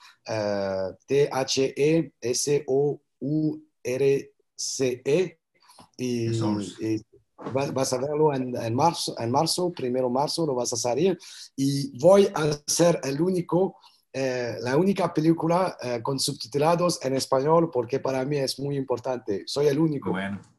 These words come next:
Speaker 2: muy bueno, muy
Speaker 1: Voilà.
Speaker 2: bueno.
Speaker 1: Voilà.
Speaker 2: Adri.
Speaker 1: Respeto por la gente.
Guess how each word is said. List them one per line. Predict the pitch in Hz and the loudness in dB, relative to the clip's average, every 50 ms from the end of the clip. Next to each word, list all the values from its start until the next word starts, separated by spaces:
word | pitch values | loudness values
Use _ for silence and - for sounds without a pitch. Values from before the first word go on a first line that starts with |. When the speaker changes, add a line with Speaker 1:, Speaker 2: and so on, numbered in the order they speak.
| _ - - | _ -12 -8
Speaker 2:
muy | 98 101 | -6 -6
bueno, | 98 101 101 101 101 113 | -4 -4 -4 -2 -2 0
muy | 117 113 104 | 0 0 0
Speaker 1:
Voilà. | 107 107 104 104 - | 0 0 0 -2 -2
Speaker 2:
bueno. | - - 127 123 - _ _ - _ _ _ _ _ _ _ _ - - | -6 -10 -14 -14 -16 _ _ -20 _ _ _ _ _ _ _ _ -14 -10
Speaker 1:
Voilà. | 107 110 110 - 113 - _ _ _ _ _ - 110 - - - _ _ - 110 113 | -8 -8 -8 -8 -10 -16 _ _ _ _ _ -18 -18 -16 -18 -20 _ _ -16 -14 -6
Speaker 2:
Adri. | - 117 135 139 139 151 143 | -2 2 2 4 4 4 4
Speaker 1:
Respeto | - 131 - 160 160 160 - - _ | 4 2 0 -2 -2 -2 -4 -10 _
por | - 143 - - 147 | -10 -10 -8 -6 -6
la | 143 | -4
gente. | 139 151 147 139 - - 107 - | -4 -4 -4 -4 -6 -8 -8 -8